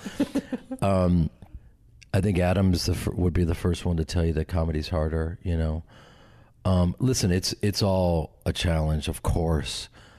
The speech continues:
Um, but, you know, to hit, you know, he's one of these people, like, you look at the way he works with Will, and, um,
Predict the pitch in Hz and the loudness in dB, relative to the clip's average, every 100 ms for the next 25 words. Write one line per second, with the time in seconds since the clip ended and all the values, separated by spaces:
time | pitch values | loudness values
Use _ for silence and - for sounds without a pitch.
0 | - - 92 85 80 80 80 - - - | -20 -4 0 2 2 2 -2 -8 -20 -20
1 | - - - 92 87 - - _ 107 98 | -20 -8 -2 2 2 -2 -10 _ 0 2
2 | 90 95 85 107 95 - 98 95 92 107 | 2 2 2 2 0 -2 2 4 4 2
3 | 117 113 107 104 113 113 113 107 95 92 | 2 2 2 0 -2 0 2 2 4 2
4 | - 101 101 101 98 92 92 98 92 92 | 0 0 2 0 0 0 2 2 2 0
5 | 92 - 87 85 101 110 87 - - - | -2 -2 -6 0 2 2 0 -4 -14 -20
6 | - - - - - 95 90 87 85 82 | -20 -20 -20 -12 -2 0 2 2 0 -4
7 | - 101 87 87 82 80 | -6 -2 0 0 -2 -4